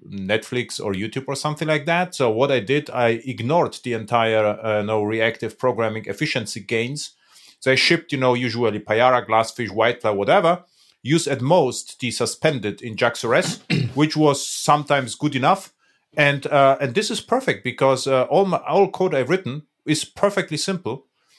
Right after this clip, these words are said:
And now, if we get, you know, virtual threads, I hope that the platform gets updated and there is nothing to do.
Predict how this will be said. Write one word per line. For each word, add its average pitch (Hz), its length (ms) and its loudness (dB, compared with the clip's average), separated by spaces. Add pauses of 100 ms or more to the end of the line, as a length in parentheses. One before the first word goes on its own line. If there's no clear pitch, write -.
(160)
And 135 180 2
now, 185 440 4
if 151 160 -4
we 156 80 0
get, 151 220 2
you 147 60 -2
know, 143 140 2
virtual 151 320 0
threads, 226 380 -2
I 131 140 0
hope 185 360 2
that 127 140 -2
the 127 60 -6
platform 135 460 -2
gets 110 180 -6
updated 139 640 -2 (180)
and 110 180 -4
there 117 180 2
is - 240 -6
nothing 110 420 -4
to 147 60 -10
do. 165 260 -8